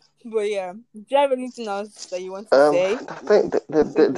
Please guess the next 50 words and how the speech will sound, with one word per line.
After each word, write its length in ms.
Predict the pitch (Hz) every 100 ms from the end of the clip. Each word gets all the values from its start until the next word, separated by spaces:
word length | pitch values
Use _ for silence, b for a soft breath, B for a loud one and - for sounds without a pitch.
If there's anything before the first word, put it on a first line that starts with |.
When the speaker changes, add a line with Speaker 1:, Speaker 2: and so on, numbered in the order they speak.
| 120
Speaker 2:
the 100 | 156
Speaker 1:
I 40 |
think 20 |
we 80 | 180
Speaker 2:
diver 0 |
Speaker 1:
can 100 | 175
Speaker 2:
question, 440 | - 220 170 165
Speaker 1:
talk. 80 | -
Speaker 2:
the 80 | -
di-, 80 | 151
I 80 | - B B B
don't 120 | 214
even 120 | 165 139
know 100 | 120
if 120 | 117
I 80 | 107
had 100 | 101
a 60 |
question. 340 | - 117 123 110
You 80 |
know, 160 | 120 131
you 140 | 131
know, 200 | 147 165
I 40 | 123
forget 440 | - 113 110 -
things 220 | 113 107
nowadays 420 | 104 98 92 98 -
'cause 120 | 98 98
I'm 160 | 98 -
old. 360 | 104 110 110 - _ -
I, 20 | 170
I 20 |
was 160 | 185 160
gonna 220 | 220 196
say 200 | 185 147
that 140 | 143 170
this 200 | 165 -
would 80 | 120
be 120 | 117
a 40 |
question. 260 | 113 120 131
Just 160 | 180 160
give 120 | 151
me 100 | 139
your, 320 | 113 104 -
your, 240 | 110 104
your 160 | 98 104 -
thoughts 320 | 117 110 -
on, 160 | 104 101
um, 340 | 101 98 95